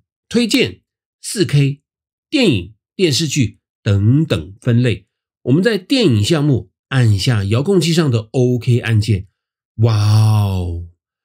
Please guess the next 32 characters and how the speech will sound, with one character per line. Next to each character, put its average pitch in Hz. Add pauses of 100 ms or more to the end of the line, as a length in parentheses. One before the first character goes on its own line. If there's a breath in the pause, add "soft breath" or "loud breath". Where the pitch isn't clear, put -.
(320)
除 160
了 175
最 190
新 170
的 156
影 98
片 180
之 156
外， 127 (300)
还 -
有 131
提 117
供 143
Netflix 190
的 101
影 87
片、 95 (480)
Disney 165
Plus 135
的 113
影 92
片 127
资 117
源， 92 (300)
而 139
且 104 (240)
只 107
要 165
是 151
缩 247
图 156
上 143